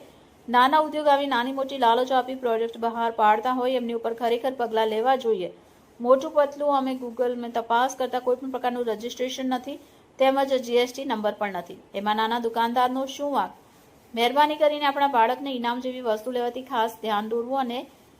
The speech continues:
લેવા દેવું નહીં. એમ જ નાના બાળકો આઈસ્ક્રીમ ક્વોલિટી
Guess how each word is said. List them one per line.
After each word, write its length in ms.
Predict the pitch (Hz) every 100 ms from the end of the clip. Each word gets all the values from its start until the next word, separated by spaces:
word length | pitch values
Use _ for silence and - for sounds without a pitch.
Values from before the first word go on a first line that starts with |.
| -
લેવા 360 | 220 220 233
દેવું 280 | 247 233 226
નહીં. 340 | 226 233 277 254
એમ 160 | 220
જ 100 | 220
નાના 260 | 220 208 208
બાળકો 420 | 214 208 233 233
આઈસ્ક્રીમ 480 | 240 214 220 247 262
ક્વોલિટી 500 | 247 233 240 233 247